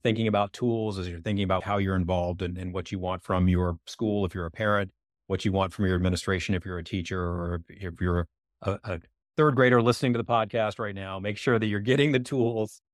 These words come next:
that actually work for you and facilitate your day. And, you know, don't feel like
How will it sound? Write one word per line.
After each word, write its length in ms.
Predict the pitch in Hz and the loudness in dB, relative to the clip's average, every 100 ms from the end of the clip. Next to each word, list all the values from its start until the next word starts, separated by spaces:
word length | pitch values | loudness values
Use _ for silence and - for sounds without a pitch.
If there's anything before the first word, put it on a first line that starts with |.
| _ _ - | _ _ 0
that 140 | 135 | 2
actually 320 | 139 151 156 120 | 4 2 4 4
work 320 | 117 131 123 | 6 4 2
for 180 | - 110 | -2 2
you 220 | 107 101 | 2 0
and 100 | 92 | -4
facilitate 540 | 107 113 98 101 95 | -6 -6 -4 -4 -6
your 160 | 92 87 | -4 -2
day. 260 | 92 90 | 0 0
And, 140 | 87 87 | 0 -2
you 60 | 104 | -2
know, 240 | 90 90 _ | -2 -4 _
don't 220 | 123 123 | -2 0
feel 280 | - 123 107 | 2 4 6
like 420 | 98 95 87 - | 6 4 0 -8